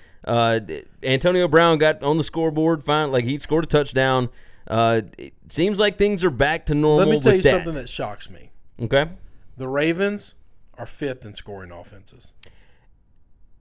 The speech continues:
Speaker 1: All of that is coming from that forty-seven point.
Speaker 2: You
Speaker 1: Like,
Speaker 2: think so?
Speaker 1: yes,
Speaker 2: Okay.
Speaker 1: because they only scored
Speaker 2: 'Cause when I was,
Speaker 1: twenty-three.
Speaker 2: when I was looking through the numbers, I was like,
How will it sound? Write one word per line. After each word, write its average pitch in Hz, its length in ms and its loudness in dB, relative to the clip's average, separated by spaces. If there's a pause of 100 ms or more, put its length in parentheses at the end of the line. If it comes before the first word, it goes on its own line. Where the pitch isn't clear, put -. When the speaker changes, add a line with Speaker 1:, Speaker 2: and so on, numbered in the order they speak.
Speaker 1:
All 190 260 6
of 160 140 0
that 165 180 6
is 135 120 -2
coming 156 280 2
from 139 180 -6
that 127 180 -4
forty-seven 127 680 -2
point. 120 340 -4 (460)
Speaker 2:
You 175 100 -2
Speaker 1:
Like, 269 80 2
Speaker 2:
think 302 180 6
so? 294 320 4
Speaker 1:
yes, 127 540 2
Speaker 2:
Okay. 160 100 0
Speaker 1:
because 151 220 0
they 170 120 4
only 233 180 4
scored 202 320 2
Speaker 2:
'Cause 214 160 8
when 208 80 6 (120)
I 262 100 8
was, 196 120 8
Speaker 1:
twenty-three. 185 280 0
Speaker 2:
when 170 120 -2
I 254 60 2
was 202 180 0
looking 233 260 -2
through 220 180 -4
the 185 60 0
numbers, 170 360 -2
I 143 80 -2
was 139 160 -8
like, 127 240 -10